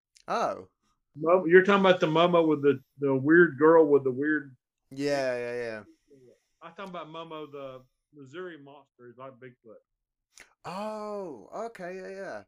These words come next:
Speaker 1: Sorry, I thought you meant that weird chicken-footed, uh, woman then. I was gonna say, I wouldn't imagine her being a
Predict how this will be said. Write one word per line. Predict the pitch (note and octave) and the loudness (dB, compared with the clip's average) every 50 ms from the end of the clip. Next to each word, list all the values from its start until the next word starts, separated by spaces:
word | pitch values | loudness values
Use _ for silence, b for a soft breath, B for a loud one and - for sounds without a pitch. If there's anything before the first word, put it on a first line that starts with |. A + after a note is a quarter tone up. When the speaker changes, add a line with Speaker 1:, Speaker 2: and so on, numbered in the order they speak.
| _ _ _ _ _ _ _ _ _ _ - A#2 A2 _ _ _ A#2+ | _ _ _ _ _ _ _ _ _ _ -20 -20 -20 _ _ _ _
Speaker 1:
Sorry, | - - G#3 G3 E3 | -12 -8 -6 -6 -6
I | D3 | -6
thought | - - G#3+ G3+ | -8 -10 -12 -12
you | F#3 | -12
meant | D#3+ D3+ D#3 D3 | -12 -12 -12 -10
that | C#3 A#2 B2 | -12 -12 -10
weird | C#3+ C#3 B2 A#2+ _ | -10 -10 -10 -12 _
chicken-footed, | - F#3+ F3+ - D#3 B2+ A#2+ A2+ G#2+ G2+ G2 _ _ _ _ _ - B2 A2 A#2 A#2 G#2+ G#2 _ - A2+ | -14 -16 -14 -14 -16 -16 -18 -20 -20 -20 -20 _ _ _ _ _ -18 -16 -16 -16 -18 -18 _ _ -18 -14
uh, | A2+ A2 A2 A2+ G#2 | -12 -12 -10 -12 -12
woman | G#2+ C#3 D3 C#3+ A#2 A2 G#2 | -14 -16 -16 -16 -18 -20 -20
then. | G2 G#2+ G#2+ _ _ _ _ | -20 -20 _ _ _ _ _
I | B2 B2+ | -20 -20
was | A2+ G2+ G2+ _ _ _ _ _ _ _ | -20 -20 _ _ _ _ _ _ _ _
gonna | C#3+ C#3 | -20 -20
say, | - - D#3+ D#3+ D3 A#2+ G#2+ G#2 A#2 _ _ - | -16 -12 -12 -10 -10 -10 -12 -14 -18 _ _ -16
I | C3+ | -14
wouldn't | D3+ D#3+ C#3+ C3+ | -14 -14 -14 -12
imagine | C#3 D3+ D3+ C3+ C#3+ C3 A#2 | -10 -10 -12 -10 -12 -16 -14
her | A2+ C#3 D3+ D3+ | -10 -10 -10 -10
being | C#3 B2 A#2 A2+ A2+ | -10 -12 -16 -16 -16
a | A2+ A2 G#2+ | -16 -20 -20